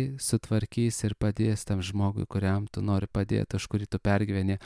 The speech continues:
arba kuris tau skriaudą daro, apgins nuo jo. Būk dėl to tikras. Tai vat, tiesiog tokį pamąstymą turiu, nes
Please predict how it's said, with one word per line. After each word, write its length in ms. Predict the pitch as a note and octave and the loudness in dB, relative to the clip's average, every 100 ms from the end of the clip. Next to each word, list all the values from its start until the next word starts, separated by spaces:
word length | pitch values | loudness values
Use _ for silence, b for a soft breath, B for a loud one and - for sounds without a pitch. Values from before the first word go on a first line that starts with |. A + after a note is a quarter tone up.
| B B B | B B B
arba 300 | G#2+ G#2 G2 | 0 2 0
kuris 240 | G#2 G2+ | 2 0
tau 160 | - G#2 | 2 0
skriaudą 540 | F#2+ - B2 A#2 F#2 F2 | 0 2 2 4 2 0
daro, 400 | F2 F2+ - - | 0 -2 -4 -6
apgins 400 | - A#2 A2 - | 0 0 0 -4
nuo 160 | - | -4
jo. 160 | - - - _ _ _ _ _ _ - _ _ _ _ _ _ _ _ _ | -4 -6 -12 _ _ _ _ _ _ -20 _ _ _ _ _ _ _ _ _
Būk 380 | A2 G#2 C3 C3+ | -2 6 6 8
dėl 140 | C3 B2 | 8 8
to 140 | C3 - | 6 4
tikras. 540 | - - - D2+ - | 0 -2 -4 -6 -10
Tai 140 | - A#2+ | 0 2
vat, 160 | A#2+ - B B B B B B B _ | 2 -2 B B B B B B B _
tiesiog 380 | D3 C#3 E3 - | 4 8 8 8
tokį 240 | E3+ D#3+ C#3+ | 4 4 4
pamąstymą 720 | D3+ D#3+ D#3 A#2+ - A2+ G#2+ | 4 6 4 4 0 -2 0
turiu, 220 | B2 A#2+ | 0 2
nes 220 | B2 A#2+ | 2 2